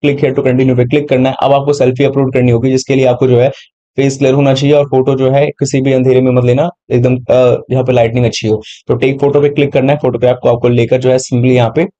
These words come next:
नेक्स्ट बटन पे टैप करना है। फोटो आपको फेच हो चुकी है और फोटोग्राफ आपकी सबमिट हो जाएगी। इसके बाद आपको जो है आगे ई मैंडेट सेट करना है। ई मैंडेट का मतलब होता है कि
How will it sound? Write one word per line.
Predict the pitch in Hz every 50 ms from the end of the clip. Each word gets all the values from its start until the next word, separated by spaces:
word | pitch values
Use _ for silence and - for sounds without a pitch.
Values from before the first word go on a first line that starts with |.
| _ - 123
नेक्स्ट | 123 123 - - -
बटन | 127 127 123 123 120
पे | 117
टैप | 123 123 117 120
करना | 123 120 117 120 -
है। | -
फोटो | - 127 123 123 127
आपको | 123 120 - 131
फेच | 120 127 117 -
हो | 131
चुकी | 120 120 120 127
है | 127
और | 127 131 147 - _ _ _ _ _ _
फोटोग्राफ | - 123 120 127 127 127 123 127
आपकी | 120 123 131
सबमिट | 127 123 117 113 107 120
हो | 113
जाएगी। | 107 107 104 113
इसके | 113 - - 131
बाद | 127 131 131
आपको | 127 127 135 135
जो | 135 131
है | 135 131
आगे | - - 123 127 143 143 -
ई | - 135 139
मैंडेट | 135 135 131 131 135 131
सेट | - 135 127 127 -
करना | 123 117 120 127
है। | 147 - -
ई | 135
मैंडेट | 131 131 127 131 131 131 -
का | 131
मतलब | 127 127 123 127 123 123
होता | 113 113 120 120
है | 123 123
कि | - 147 151 147 147